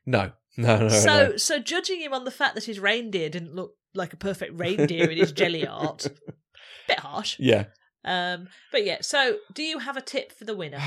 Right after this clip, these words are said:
Speaker 1: <sighs> Well, it, it's between those two for me. Um, I, I feel like Peter, because he has that confidence and because he thinks, he, he clearly thinks about it in the same sort of way I do.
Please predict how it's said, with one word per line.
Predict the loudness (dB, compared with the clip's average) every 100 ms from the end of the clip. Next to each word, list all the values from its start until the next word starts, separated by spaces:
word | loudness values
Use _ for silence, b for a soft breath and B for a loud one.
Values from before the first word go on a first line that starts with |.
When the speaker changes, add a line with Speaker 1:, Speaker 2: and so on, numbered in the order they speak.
| -4
Speaker 1:
<sighs> | -2
Well, | 6 8 8
it, | 6 4 6
it's | 2 4
between | -2 2 2 6
those | 4 4
two | 4 4 2 0
for | 0
me. | 2 2 -2 _ _ _
Um, | 0 2 4 2 0 -4 -6 _ _ _ _ _ _ _ _
I, | 2 4 2
I |
feel | 4 4 6
like | 6 4
Peter, | 0 0 4 2
because | 4 0 0
he | -2
has | -4 -2
that | -4 0
confidence | -2 -2 -2 -2 -2
and | -4
because | -2 -2 -2
he |
thinks, | 0 -2 -2
he, | -4 -4 -2 -4
he |
clearly | 0 2 4 4
thinks | 0
about | 2 4
it | 4
in |
the | 0
same | 0 0
sort | 0 -2
of | 0
way | 0
I | -2 -8
do. | -10